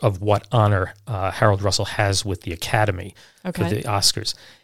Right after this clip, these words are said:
Speaker 1: And that is he's the only person to win two Academy Awards for the same exact role. Um, so basically, they didn't think he'd win Best Supporting Actor, but they wanted to honor him somehow. So they gave him an honorary Oscar for, quote,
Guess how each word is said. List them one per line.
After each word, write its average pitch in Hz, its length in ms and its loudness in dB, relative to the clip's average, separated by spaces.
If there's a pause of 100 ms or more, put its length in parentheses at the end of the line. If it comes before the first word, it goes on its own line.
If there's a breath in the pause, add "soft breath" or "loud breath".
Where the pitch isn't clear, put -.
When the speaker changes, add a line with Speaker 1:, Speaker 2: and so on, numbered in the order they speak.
Speaker 1:
And 98 160 0
that 113 220 8
is 104 140 4
he's 95 140 2
the 92 180 -4
only 117 300 4
person - 360 0
to 101 60 2
win 95 180 -2
two - 380 -2
Academy 123 420 -2
Awards 107 300 2
for - 120 -6
the - 120 -6
same 104 500 2
exact 95 560 -4
role. 95 480 -4 (680 soft breath)
Um, 95 400 -10
so - 180 4
basically, 117 640 4
they 98 120 2
didn't 110 200 6
think 117 240 0
he'd 98 240 0
win 113 220 6
Best 95 260 2
Supporting 98 400 -2
Actor, 123 280 2
but 101 140 -4
they 104 60 -2
wanted 104 380 0
to 104 100 0
honor 117 320 2
him 101 120 -2
somehow. 107 720 4 (260 loud breath)
So - 180 -4
they 123 60 -2
gave 120 320 4
him 147 140 4
an 101 140 2
honorary 110 420 2
Oscar 110 320 0
for, - 160 -6
quote, 110 420 0